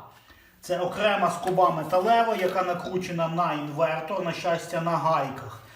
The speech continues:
Але як туди залізти потім, я теж не розумію. Тобто навіть відкрутити, прокручувати, треба якісь довгі, е, круглогубці залізти, тримати гвинти.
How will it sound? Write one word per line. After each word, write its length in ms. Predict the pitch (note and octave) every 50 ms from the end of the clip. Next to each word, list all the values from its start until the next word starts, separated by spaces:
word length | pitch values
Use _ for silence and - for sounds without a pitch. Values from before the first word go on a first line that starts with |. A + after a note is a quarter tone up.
| - - - - - -
Але 240 | - D3+ D#3 D#3 D#3
як 300 | D#3 F3 G3+ F#3+ F3+ -
туди 200 | G3 F3+ F#3 F#3 F3 D#3
залізти 520 | E3 F3+ F3 - G#3+ A3+ A3+ - - - C#3+ - - - - - - - - - - - - - - _ _ _ _ _ _ _ - _
потім, 420 | - E3+ F3 E3+ E3+ - D3 C#3 C3+ C3+
я 140 | C#3+ F3 F3+
теж 360 | - G3+ G3 F#3+ F3+ - F3+
не 60 | F#3
розумію. 720 | F3+ F3+ F3 D#3+ E3 F#3 F#3+ F#3+ F#3 F3 D#3+ C3+ B2+ B2+ B2 -
Тобто 240 | D#3 - - - E3
навіть 320 | F3+ F#3+ F#3+ F#3+ - -
відкрутити, 640 | F3+ F#3 F3+ - F#3 F#3+ F#3+ F#3+ A#3+ A#3+ - G3 F#3
прокручувати, 720 | F#3+ F3 E3+ E3+ - F3 F#3 F#3 F3+ - E3 D3+ D3+ D#3
треба 220 | - F3 F3 F3 F3
якісь 240 | E3+ - F3 E3
довгі, 420 | D3+ D#3 F#3 F#3 F3+ D#3 D3 E3 E3+
е, 100 | E3+ - - - - - - _ _ _ _ _ _ _ _ _ _ _ - C3+ C3+ C3 C3 C3 B2 -
круглогубці 920 | - F#3 F#3+ F3+ E3+ G3 G3+ F#3+ F3 F3 G#3 A3+ A#3 A3+ - - F#3 F#3 E3+
залізти, 520 | F3 F#3+ F#3 F#3+ G3 G3+ F3+ - - F3+
тримати 600 | E3+ - F3+ F3+ F3+ F3+ G3 G3 G3 F#3+ - F3+
гвинти. 640 | D#3+ C#3 A#2+ - - F3+ F3+ F#3 F3+ - - E3+